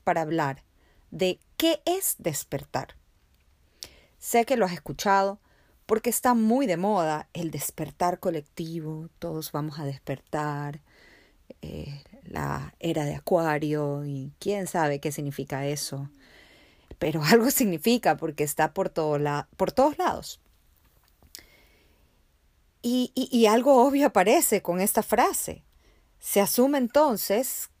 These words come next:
que todos estamos dormidos. Bueno, no sé si seas como yo,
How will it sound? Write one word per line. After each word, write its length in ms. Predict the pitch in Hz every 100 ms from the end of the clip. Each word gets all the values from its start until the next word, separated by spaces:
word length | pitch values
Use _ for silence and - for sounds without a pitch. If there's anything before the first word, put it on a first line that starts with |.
| _ _ _ _
que 400 | 220 202 185 - _
todos 320 | 208 175 175
estamos 360 | 175 - 147 147
dormidos. 680 | 147 147 226 262 - - - _ _ _ _ _ _ _ _ _ _ _ _ _ - - _ _ _ _ _
Bueno, 260 | - 233 190
no 220 | 196 226
sé 320 | 226 - 285
si 220 | 311 -
seas 420 | 247 - 196 196 -
como 300 | - 175 160
yo, 300 | 151 143